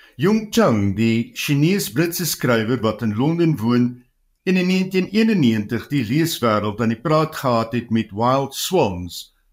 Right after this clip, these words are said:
is vereer met 'n C B E, Commander of the Order of the British Empire.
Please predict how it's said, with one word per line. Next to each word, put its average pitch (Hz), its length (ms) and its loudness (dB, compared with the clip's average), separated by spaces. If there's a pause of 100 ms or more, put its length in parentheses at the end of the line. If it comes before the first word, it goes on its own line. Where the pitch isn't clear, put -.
(240)
is - 200 0
vereer 131 500 0
met 120 220 2
'n 120 60 -6
C 123 420 -4
B 110 300 -2
E, 95 340 -2 (380)
Commander 110 640 4
of 98 160 -6
the 117 160 -4
Order 117 420 0
of 101 120 -6
the 101 100 -6
British 87 500 -8
Empire. 110 680 0